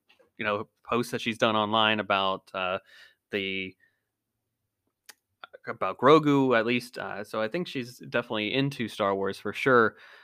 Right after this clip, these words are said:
Um, I, I will say I'm not a fan of the music personally, <laughs> but, but I know it's, you know, it's inspiration to a lot of people around the world, and they love her music, et cetera. So that's all fine and dandy. Uh, I didn't,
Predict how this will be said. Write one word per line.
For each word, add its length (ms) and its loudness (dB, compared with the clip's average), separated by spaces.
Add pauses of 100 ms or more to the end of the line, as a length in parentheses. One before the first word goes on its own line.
(160)
Um, 440 2 (1400)
I, 140 4
I 200 0
will 80 -2
say 140 -10
I'm 100 -6
not 180 0
a 60 -6
fan 220 4
of 80 -4
the 80 -6
music 340 2
personally, 540 0
<laughs> 340 -4
but, 220 6 (480)
but 320 8
I 100 4
know 140 4
it's, 260 -4
you 120 -8
know, 100 -6
it's 200 -14 (460)
inspiration 580 -2
to 240 -2
a 40 -2
lot 180 4
of 80 0
people 240 -4
around 200 2
the 80 -2
world, 200 0
and 60 -4
they 40 -4
love 180 0
her 60 -6
music, 400 -6
et 60 -16
cetera. 300 -2
So 140 -10
that's 140 -4
all 140 2
fine 220 -2
and 100 -4
dandy. 380 -8 (380)
Uh, 60 -6
I 280 0
didn't, 320 0